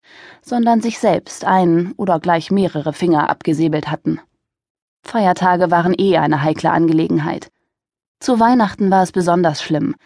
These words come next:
da Familienväter beim Anbringen der Weihnachtsdekoration vom Dach fielen oder als verkleidete und leicht angetrunkene Santas auf den eisigen Gehwegen ihrer Häuser ausrutschten.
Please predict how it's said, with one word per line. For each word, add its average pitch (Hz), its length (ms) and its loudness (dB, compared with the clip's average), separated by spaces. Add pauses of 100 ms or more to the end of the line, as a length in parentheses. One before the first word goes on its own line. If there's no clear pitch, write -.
(260)
da 156 140 -12
Familienväter 185 880 0
beim 175 180 2
Anbringen 202 480 2
der 185 140 4
Weihnachtsdekoration 185 1040 0
vom 175 220 0
Dach 220 260 -2
fielen 160 440 -2 (440)
oder 233 260 4
als 233 160 0
verkleidete 220 720 2
und 208 240 -4
leicht 202 400 0
angetrunkene 202 680 0
Santas 202 520 0
auf - 120 -4
den 180 180 0
eisigen 185 440 0
Gehwegen 175 580 2
ihrer 160 340 -4
Häuser 165 380 0
ausrutschten. - 640 -8